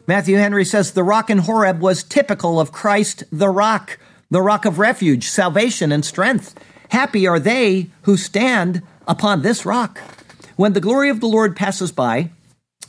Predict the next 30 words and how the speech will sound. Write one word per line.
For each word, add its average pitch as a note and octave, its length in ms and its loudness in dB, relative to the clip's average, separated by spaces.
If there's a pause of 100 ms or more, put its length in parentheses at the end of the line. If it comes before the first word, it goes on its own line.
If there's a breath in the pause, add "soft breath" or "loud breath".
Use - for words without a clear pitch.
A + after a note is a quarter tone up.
Moses F3 460 2
will F#3 120 2
be C#3 180 2
at C#3+ 100 -6
this C#3+ 160 -4
place A#2+ 320 -8
of D3 100 -8
refuge. - 560 -6 (340 loud breath)
He A3+ 120 4
will E3 140 0
see G#3 180 0
this F3+ 320 0
marvelous D#3+ 520 0
vision, D3+ 400 0
but D#3 220 -4
he F3 140 -2
will E3+ 180 2
be D#3+ 200 2
kept - 480 -4
safe G#3 580 -2
while F#3 220 0
there. A#3+ 360 0 (400 soft breath)
The G3+ 120 4
reason E3 360 2
is F#3 160 -2
explained D3 480 -2
in D#3 140 -2
the E3+ 80 -2
next G3 360 -4
verse, - 460 -8